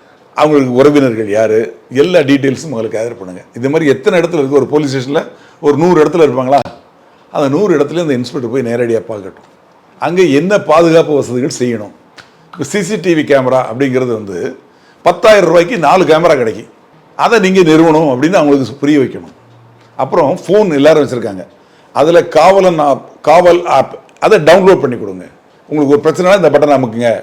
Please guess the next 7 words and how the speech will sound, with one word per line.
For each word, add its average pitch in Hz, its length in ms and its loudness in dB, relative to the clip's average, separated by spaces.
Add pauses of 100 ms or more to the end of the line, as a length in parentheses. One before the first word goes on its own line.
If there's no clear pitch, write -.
போதும், 131 260 0
உடனே 120 240 -4 (120)
போலீஸ் 107 260 -12
வரும். 90 240 -16 (520)
அப்புறம் 160 300 -2
வீட்டுல 226 280 0 (100)
அலாரம், 143 340 4